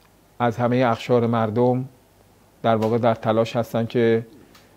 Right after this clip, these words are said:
به نوعی همبستگی خودشون رو با این استاد، که در واقع همبستگی با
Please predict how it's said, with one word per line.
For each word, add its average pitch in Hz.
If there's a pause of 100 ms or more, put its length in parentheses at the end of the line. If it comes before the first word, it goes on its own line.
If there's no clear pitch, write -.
(360)
به 131
نوعی 131 (340)
همبستگی 120
خودشون 120
رو 120
با 110
این 117
استاد، 120 (200)
که -
در 113
واقع 113
همبستگی 117 (640)
با 120